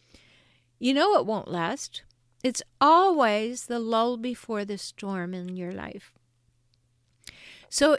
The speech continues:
if you are with a hijackal or were raised by one, you'll recognize what I'm saying is true, right? I mean, it, it will ring a chord.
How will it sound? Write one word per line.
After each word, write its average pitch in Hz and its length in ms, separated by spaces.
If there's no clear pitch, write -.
if 359 240
you 370 180
are 370 420
with 277 180
a 214 80
hijackal 202 680
or 277 280
were 220 200
raised 247 580
by 190 200
one, 190 480
you'll 254 240
recognize 254 680
what 208 140
I'm 202 160
saying 208 480
is 190 200
true, 185 480
right? 214 480
I 214 60
mean, 208 240
it, 233 280
it 262 220
will 240 200
ring 220 280
a 196 140
chord. 214 680